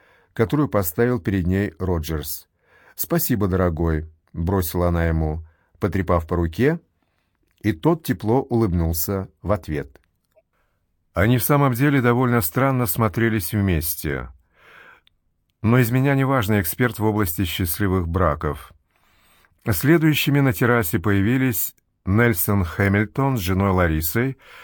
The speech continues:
и направились прямо к нам с Джилом. Причем мистер Хэмилтон шел так быстро, что супруга осталась позади.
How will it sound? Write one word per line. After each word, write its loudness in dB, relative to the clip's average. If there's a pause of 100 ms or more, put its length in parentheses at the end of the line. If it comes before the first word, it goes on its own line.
(260)
и 2
направились 2
прямо 2
к -8
нам 2
с 0
Джилом. 0 (580)
Причем 2
мистер 2
Хэмилтон 0
шел -2
так 0
быстро, -2
что -2
супруга -2
осталась -2
позади. -2